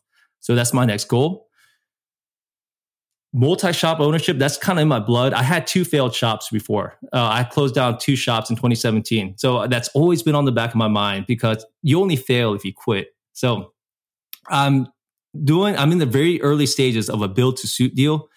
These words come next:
This is a term I first heard from Greg Sands at a Shop Hackers conference in twenty eighteen, and it blew my mind. So what that is, is, um, you find a real estate investor that can build a shop from the ground up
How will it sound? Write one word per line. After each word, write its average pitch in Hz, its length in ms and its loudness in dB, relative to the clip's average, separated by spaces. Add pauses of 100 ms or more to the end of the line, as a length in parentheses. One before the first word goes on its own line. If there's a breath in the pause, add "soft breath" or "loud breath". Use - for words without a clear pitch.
(300 soft breath)
This 170 160 0
is 202 120 -2
a 180 80 0
term 151 260 -2
I 117 160 -2 (160)
first 175 360 0
heard 143 340 2
from 110 160 0
Greg 120 240 0
Sands 107 600 -2 (120)
at 123 120 0
a 117 40 0
Shop 120 340 -2
Hackers 104 280 -4
conference 110 380 -2
in 107 60 -4
twenty 123 300 2
eighteen, 107 340 0
and 110 100 0
it 107 200 -4
blew 165 160 4
my 135 160 0
mind. 95 320 -4 (380)
So 156 120 0
what 156 140 0
that 165 240 0
is, 135 280 2
is, 120 280 -2 (460)
um, 123 460 0
you 151 220 4
find 170 320 0
a 151 60 2
real 143 180 2
estate 135 300 0
investor 104 720 -2 (300)
that 123 420 -2
can 120 240 0
build 143 240 2
a - 20 0
shop 123 300 -2
from 123 80 0
the 120 60 0
ground 120 300 0
up 113 200 -4